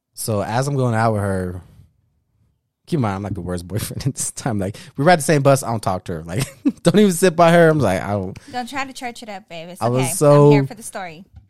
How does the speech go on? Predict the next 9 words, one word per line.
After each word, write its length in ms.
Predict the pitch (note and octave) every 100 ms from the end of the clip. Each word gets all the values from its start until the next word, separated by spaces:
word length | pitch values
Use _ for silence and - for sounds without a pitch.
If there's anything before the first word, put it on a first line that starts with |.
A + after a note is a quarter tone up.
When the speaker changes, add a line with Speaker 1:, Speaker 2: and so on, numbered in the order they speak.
| -
Speaker 1:
I 80 | G2+
was 340 | A2 - - - - _ _
<laughs> 460 | _ _ _ _ -
terrible 240 | F3 C#3+
boyfriend, 460 | A2 G#2 - E2+ G2 - _
terrible 360 | D#3+ C#3+ C3
middle 240 | A#2 A2+ G#2+
school 180 | G#2+ F#2+
boyfriend. 380 | F#2 E2+ F2+